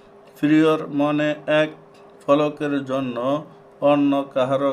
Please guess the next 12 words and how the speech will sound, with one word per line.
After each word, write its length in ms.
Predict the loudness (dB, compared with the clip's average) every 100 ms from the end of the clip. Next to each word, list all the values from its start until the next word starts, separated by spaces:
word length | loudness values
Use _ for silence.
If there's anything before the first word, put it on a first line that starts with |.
| -2
খেয়াল 240 | -2 -2 -2
আসিবে 400 | -8 -8 -8 -6
না। 140 | -6 -10 -14 -20 -20 -20 -20 -20 -20 -20 -20 -20 -20 -20 -20 -20 -20 -20 -20 -6
তো 60 | -4
বন্ধুগণ, 600 | -2 -2 -2 2 4 4 0 -14 -20 -20 -20 -20 -20 -20 -20 -20 -20 -2
আপনাদের 480 | -2 0 -2 0 0
মাঝে 380 | 2 0 0 -4 -4 -6
আজকে 340 | -8 -6 -6 -4
এরকম 340 | -2 -2 0 0
একটি 360 | -2 -4 -6 -4 -4 -8 -20 -20 -20 -20 -20 -20 -20 -10 -6
ভিডিও 240 | -2 -2
নিয়ে 240 | 0 -2